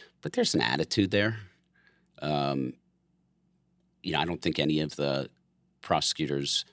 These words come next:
I saw in the Southern District of New York were as good as Larry Mackey or Joe Hartzler, you know, who were in Central District of Illinois U S Attorney's Office and Indiana. But if you go to the Southern District,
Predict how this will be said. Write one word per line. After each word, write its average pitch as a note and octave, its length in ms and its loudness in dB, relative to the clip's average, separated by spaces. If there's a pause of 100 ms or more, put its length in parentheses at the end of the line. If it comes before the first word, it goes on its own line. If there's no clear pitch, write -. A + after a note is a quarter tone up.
(360)
I B1+ 100 -2
saw D#2 260 2
in C#2 60 2
the C#2 60 -2
Southern C#2 260 0
District C#2 300 -6
of C2+ 60 -6
New C2+ 60 -2
York D2 260 -2
were C#2 80 -4
as C2+ 140 -6
good C#2 180 -2
as B1+ 320 -4 (720)
Larry C#2 200 0
Mackey C#2+ 440 0
or C2+ 100 -4
Joe C#2 220 -2
Hartzler, F2 480 -2 (460)
you D#2 80 0
know, A1+ 120 -4
who C#2+ 120 -2
were C#2+ 160 -2
in C2 240 -4 (280)
Central - 360 0
District C#2+ 400 -4
of C2 320 -6 (100)
Illinois C#2+ 380 2
U C#2+ 140 2
S D2 120 0
Attorney's C#2+ 360 -2
Office C#2 480 0
and B1 280 -6 (140)
Indiana. D2 560 0 (640)
But D#2+ 200 2 (140)
if - 200 -6
you - 40 -8
go E2 140 4
to D2+ 60 0
the C#2 40 -2
Southern D2 320 0
District, D2+ 520 0